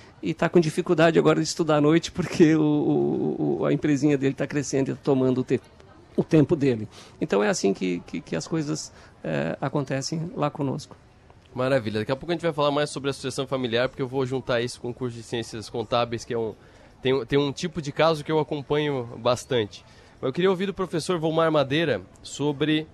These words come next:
Speaker 2: o curso de Tecnologia em Gestão de Recursos Humanos e Processos Gerenciais. E como é difícil implementar processo na empresa, né? Então eu queria, queria ouvir o que que esse, o que que esse curso apresenta, qual que é a,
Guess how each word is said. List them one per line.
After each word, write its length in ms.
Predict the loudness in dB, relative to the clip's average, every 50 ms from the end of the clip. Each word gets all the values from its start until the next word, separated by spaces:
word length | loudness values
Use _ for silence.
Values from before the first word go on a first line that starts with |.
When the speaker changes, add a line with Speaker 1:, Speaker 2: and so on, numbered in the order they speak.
| -12
Speaker 2:
o 480 | -8 -4 -4 -2 -2 -2 -2 -2 -4 -4 -4
curso 420 | 0 2 2 2 2 0 -6 -10 -6
de 320 | -4 -4 -2 -2 -4 -2
Tecnologia 460 | -4 -4 -4 -4 -4 -4 -2 -2 -2 -2
em 60 | -2
Gestão 320 | -2 -4 -4 -2 -4 -4
de 80 | -2 -2
Recursos 320 | -2 -2 -4 -4 -4 -4
Humanos 420 | -4 -2 0 0 0 -2 -6 -10 -12
e 80 | -14 -12
Processos 680 | -6 -4 -4 -4 -2 -2 -2 -2 -2 -4 -6 -10 -10
Gerenciais. 800 | -6 -4 -4 -4 -4 -6 -6 -4 0 0 2 2 0 -2 -6 -10 -18 -20 -20 -20 -20 -20 -20 -20 -20 -20 -20 -20 -20 _ _
E 720 | -4 -2 0 0 0 0 0 0 0 0 0 -2 -2 -4 -8 -8
como 360 | -2 0 0 0 2 2 2 2
é 100 | 2 0
difícil 800 | -2 -6 -10 -12 -8 -6 -6 -6 -4 -6 -8 -6 -6 -6 -6 -6 -10 -12 -10
implementar 560 | -10 -6 -2 -2 0 0 0 0 0 -2 -2
processo 720 | -2 -4 -6 -6 -4 -2 0 0 0 0 -4 -8 -14 -16 -16 -12
na 140 | -6 -4 -2
empresa, 560 | -2 -2 -4 -2 0 0 0 0 -2 -4 -6
né? 60 | -6 -6
Então 180 | -6 -6 -8
eu 20 | -8
queria, 480 | -6 -6 -4 -2 -2 -2 -2 -4 -8 -10 -14 -16 -16 -16 -14 -12
queria 300 | -8 -4 -2 -2 0 0
ouvir 420 | -2 -2 -4 -4 -4 -4 -4 -6 -8 -16 -20 -20 -20 -20 -20 -18
o 40 | -12
que 160 | -10 -10 -8
que 80 | -6 -6
esse, 540 | -8 -6 -4 -2 0 0 0 -2 -4 -6 -10
o 20 |
que 140 | -10 -10 -8
que 80 | -8 -8
esse 180 | -8 -8 -10
curso 420 | -6 0 2 2 2 2 0 -2 -4
apresenta, 720 | -2 0 2 2 2 0 2 2 2 2 2 0 -2 -4 0
qual 200 | 2 2 2 2
que 120 | 2 0
é 40 | 0
a, 240 | 0 0 0 -2